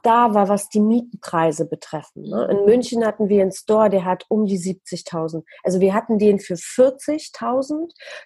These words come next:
dann musste der Mietvertrag verlängert werden und dann sind sie, haben sie gesagt, okay, entweder ihr zahlt siebzigtausend oder ihr,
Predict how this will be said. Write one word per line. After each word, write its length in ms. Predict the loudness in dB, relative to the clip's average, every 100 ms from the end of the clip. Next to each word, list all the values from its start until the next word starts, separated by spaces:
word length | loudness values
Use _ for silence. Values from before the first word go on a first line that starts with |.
| 0
dann 180 | 4
musste 280 | 4 4 2
der 120 | 2
Mietvertrag 600 | 2 -2 -4 -6 -4 -4 -2
verlängert 420 | 0 0 0 0
werden 240 | 2 2
und 80 | 4
dann 160 | 2 2
sind 260 | 0 -2
sie, 200 | 0 0
haben 180 | 2 0
sie 80 | 0
gesagt, 300 | 0 -2 -2
okay, 240 | -2 0
entweder 360 | 2 2 2 4
ihr 120 | 4
zahlt 260 | 0 -2 -2
siebzigtausend 680 | -6 -8 -10 -2 0 2
oder 140 | 0 0
ihr, 160 | -2